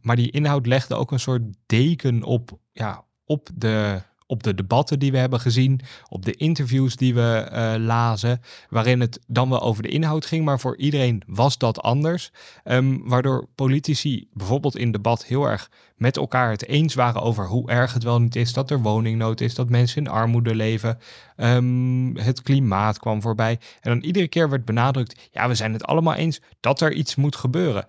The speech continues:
Maar je wil natuurlijk weten: oké, maar als de een, als we allemaal vinden dat er meer woningen moeten komen in Nederland, hoe gaan we dat dan regelen? Op welke manier valt dat te regelen? Ehm, uiteindelijk is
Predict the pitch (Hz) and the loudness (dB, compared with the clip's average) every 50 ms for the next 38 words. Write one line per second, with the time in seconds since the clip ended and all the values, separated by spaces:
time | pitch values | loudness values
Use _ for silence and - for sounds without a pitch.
0 | - - - _ - 123 139 143 151 202 226 220 175 123 117 123 110 113 - 104 | -12 -20 -14 _ 0 0 2 2 4 2 2 4 2 2 0 0 -2 -4 -4 -2
1 | 98 107 113 - - 117 113 - 101 98 110 127 - - - - _ _ - 104 | -2 -2 -2 -2 -4 -6 -4 -4 -2 -2 -2 -2 -4 -8 -16 -20 _ _ -2 0
2 | 110 113 104 - - _ - 117 107 - - - - 101 107 107 - 135 135 135 | 2 2 0 -2 -4 _ -4 -2 -2 -4 -6 -8 -8 -6 -6 -2 0 2 4 4
3 | 135 131 117 - - - - - - - 127 110 117 120 123 120 - 131 135 139 | 4 4 2 -2 -4 -10 -16 -8 -2 0 0 2 2 2 2 2 2 2 2 2
4 | 127 120 - 131 127 123 113 123 123 - - 120 117 110 104 107 127 151 175 175 | 2 0 0 0 0 0 0 -2 -2 0 2 2 2 2 2 2 2 2 2 2
5 | 147 117 110 104 104 107 113 110 - - - 107 104 104 101 101 101 101 101 104 | 2 2 0 0 0 0 -2 -4 -4 -4 -4 -2 -2 -2 -2 -4 -4 -4 -4 -4
6 | 117 117 - - - - _ _ - 120 135 160 - - 143 135 135 131 123 120 | -6 -6 -8 -14 -20 -20 _ _ 2 4 4 4 2 0 0 0 2 0 0 0
7 | 123 127 - 123 113 113 127 147 175 165 117 107 107 87 90 92 101 117 123 131 | -2 -2 -2 -4 -4 -2 0 0 0 0 -2 -2 -4 -6 -6 -2 0 0 0 0
8 | - - 120 117 117 117 123 135 156 170 160 131 - 104 101 - - 107 - - | 0 0 0 2 4 4 4 4 4 2 2 0 -2 -4 -6 -6 -6 -8 -6 -6
9 | - 98 98 101 98 95 92 - 98 95 - _ - - - - _ - - 110 | -4 -2 -2 0 -2 -2 -4 -4 -6 -6 -6 _ -16 -20 -20 -20 _ -4 -2 0
10 | 104 104 110 110 107 117 117 - _ _ - - 135 123 - 135 135 135 120 - | 0 0 0 -2 -2 -6 -10 -14 _ _ -2 -2 0 0 2 0 0 0 -2 -4
11 | 113 - | -6 -6